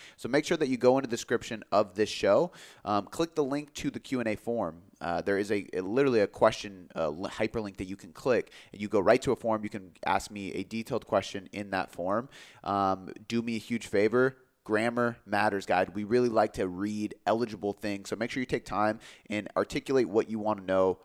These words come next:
really well if you're gonna go in depth, because it is a good chance for you to get your in-depth questions answered. You guys know I read long questions and I give long answers. So if you want a detailed and in-depth qu-, answer to the question that you have to get better results,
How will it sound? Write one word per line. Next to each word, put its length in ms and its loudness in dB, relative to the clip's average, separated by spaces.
really 180 0
well 240 6
if 60 -2
you're 80 -4
gonna 120 -8
go 160 0
in 80 -6
depth, 260 -2
because 280 -4
it 100 -4
is 160 -4
a 60 -4
good 180 0
chance 320 -6
for 80 -8
you 140 -2
to 120 -14
get 160 -6
your 280 -2
in-depth 360 0
questions 360 0
answered. 340 -8
You 60 -10
guys 200 2
know 100 2
I 60 6
read 280 -2
long 220 0
questions 480 0
and 80 -4
I 80 -4
give 240 -8
long 480 0
answers. 480 -10
So 100 -8
if 120 -8
you 80 -4
want 240 4
a 40 -2
detailed 520 -2
and 140 -6
in-depth 580 -2
qu-, 180 -14
answer 300 -6
to 120 -12
the 80 -12
question 340 -2
that 140 -12
you 140 2
have 300 0
to 80 -10
get 100 -2
better 160 2
results, 340 -4